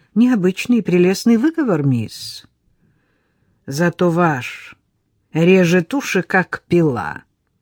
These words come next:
заметила Касси и расплылась в улыбке. Когда он ушел, она сказала Лиле: «Знаешь, почему я уверена в том, что доктор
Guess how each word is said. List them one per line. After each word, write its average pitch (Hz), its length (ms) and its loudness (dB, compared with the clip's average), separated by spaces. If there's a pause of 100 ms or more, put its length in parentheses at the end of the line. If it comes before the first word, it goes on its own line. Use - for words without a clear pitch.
заметила 165 640 0
Касси 185 640 -10 (640)
и 302 80 -8
расплылась 160 720 -2
в 127 80 -12
улыбке. 107 600 -14 (1200)
Когда 185 320 -4
он 202 140 2
ушел, 254 320 -4
она 190 200 -4
сказала 160 560 -4
Лиле: 156 460 -2 (960)
«Знаешь, 440 420 -8
почему 214 580 4
я 202 220 4
уверена 190 600 4
в - 100 -10
том, 180 180 2
что 180 220 -2
доктор 180 440 0